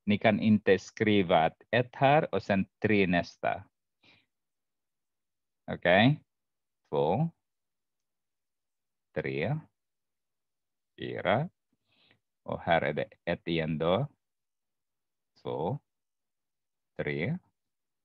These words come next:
Och här är det minus ett. Här är det minus två. Här är det minus tre. Man kan fortsätta. Här är det minus ett. Minus två.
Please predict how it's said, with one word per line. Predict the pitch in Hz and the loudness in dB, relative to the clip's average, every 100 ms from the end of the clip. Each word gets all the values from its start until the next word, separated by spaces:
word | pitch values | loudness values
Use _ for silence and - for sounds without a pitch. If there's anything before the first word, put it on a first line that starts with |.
| _ | _
Och | - 82 | -12 -4
här | 82 | -2
är | 67 73 | -2 -6
det | 76 - - | -8 -12 -4
minus | 90 92 101 101 - | 0 2 2 2 -2
ett. | - 104 - _ _ _ _ _ _ _ _ _ _ _ _ - | -2 -2 -2 _ _ _ _ _ _ _ _ _ _ _ _ -10
Här | 78 | -8
är | 73 | -6
det | 69 | -6
minus | 69 73 98 113 117 | -8 -2 2 2 0
två. | - 113 107 117 143 _ _ _ _ _ - | -6 0 2 2 -2 _ _ _ _ _ -18
Här | - | -12
är | 64 | -10
det | 71 | -8
minus | 69 76 87 85 - | -8 -4 -4 -4 -8
tre. | - 87 95 143 - _ _ _ - | -8 -2 0 0 -6 _ _ _ -4
Man | 82 78 | -2 0
kan | 80 76 | -2 -4
fortsätta. | - 80 - 76 71 98 110 143 _ _ | -6 -10 -4 -4 -2 0 0 -2 _ _
Här | - 80 | -4 -2
är | 78 | -2
det | 73 | -4
minus | 76 87 98 98 - | -2 0 0 -2 -6
ett. | 90 104 - _ _ _ _ _ _ _ _ _ _ _ | -4 -4 -4 _ _ _ _ _ _ _ _ _ _ _
Minus | - 76 65 - | -10 -8 -8 -12
två. | - 87 117 | -6 0 0